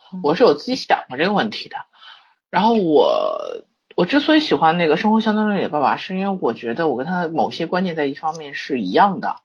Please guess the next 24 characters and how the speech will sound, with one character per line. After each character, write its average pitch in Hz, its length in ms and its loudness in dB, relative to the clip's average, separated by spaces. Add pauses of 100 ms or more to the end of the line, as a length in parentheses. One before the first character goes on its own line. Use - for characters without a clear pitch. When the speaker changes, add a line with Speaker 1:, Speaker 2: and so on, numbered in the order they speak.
(120)
Speaker 1:
嗯。 170 340 -16 (580)
Speaker 2:
就 165 140 -8
是 156 160 -6
如 180 160 6
果 247 160 8
我 156 220 6
是 - 160 0
有 139 120 4
条 113 280 0
件 180 260 -4
的 104 240 -4
情 123 300 -6
况 139 180 -4
下， 123 380 -4
我 120 280 0 (640)
就 - 140 -4
是 127 340 -6
当 247 200 4
时 269 200 0
是 285 200 4
因 277 120 2
为 262 140 4
什 - 140 -2
么， 139 100 -6